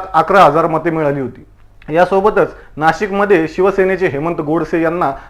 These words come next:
पाच लाख त्रेसष्ट हजार मते, तर वंचितचे पवन पवार यांना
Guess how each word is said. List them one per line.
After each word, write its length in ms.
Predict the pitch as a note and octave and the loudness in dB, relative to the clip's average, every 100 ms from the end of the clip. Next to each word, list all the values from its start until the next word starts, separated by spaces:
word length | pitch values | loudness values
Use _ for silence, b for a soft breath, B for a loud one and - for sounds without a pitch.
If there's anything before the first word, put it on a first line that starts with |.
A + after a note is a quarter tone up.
| - | -4
पाच 200 | F#3 F#3+ | 2 4
लाख 160 | F#3+ F#3+ | 4 2
त्रेसष्ट 500 | F#3+ F#3 F#3 G3 - | 2 -2 -2 -2 2
हजार 240 | D3+ D3+ | 2 2
मते, 400 | E3 E3+ E3+ C#3+ B B - | 0 -2 -4 -6 B B -4
तर 80 | F#3+ | -2
वंचितचे 640 | D#3+ E3+ E3+ G#3+ - F3+ | 0 0 -2 -8 -2 -2
पवन 340 | - F3 F3 | 2 2 2
पवार 240 | F3+ F3+ F3 | 4 4 4
यांना 340 | E3+ F3+ C#3+ | 2 -2 -4